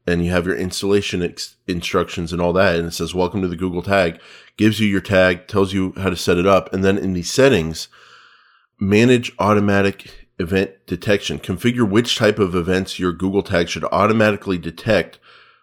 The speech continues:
for measurement and associated destinations. So that's a very good sign there because, like I talked about at the top of the show,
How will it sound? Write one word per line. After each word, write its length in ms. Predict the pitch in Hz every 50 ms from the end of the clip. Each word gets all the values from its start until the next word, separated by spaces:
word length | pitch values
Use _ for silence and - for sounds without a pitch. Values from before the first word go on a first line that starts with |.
| _
for 600 | _ - - 98 98 95 92 90 87 85 85 - -
measurement 640 | 90 92 95 98 95 98 101 95 95 92 92 85 -
and 100 | 95 90
associated 800 | 85 85 - - 95 90 - - 95 90 85 85 85 82 82 - _ _ _ -
destinations. 880 | - 98 90 85 - - 87 82 85 85 85 - - 76 71 73 - - - - - - - _
So 460 | - - - 107 98 95 - - - _
that's 220 | - 107 120 117 -
a 60 | 123
very 280 | 104 104 110 113 107
good 200 | 95 85 101 87
sign 320 | - - 110 101 104 101 95
there 180 | 90 87 87
because, 540 | 85 78 92 87 - 104 92 90 87 82 - - - - - - - - _ _ _ _ _ _ _ _
like 220 | - 104 104 101 - - - -
I 100 | 101 98
talked 260 | - 120 113 - -
about 180 | 101 101 98
at 80 | 95 76
the 80 | 80 78
top 280 | - - 104 95 -
of 80 | 92 80
the 60 | 78
show, 360 | - - - 90 80 71 -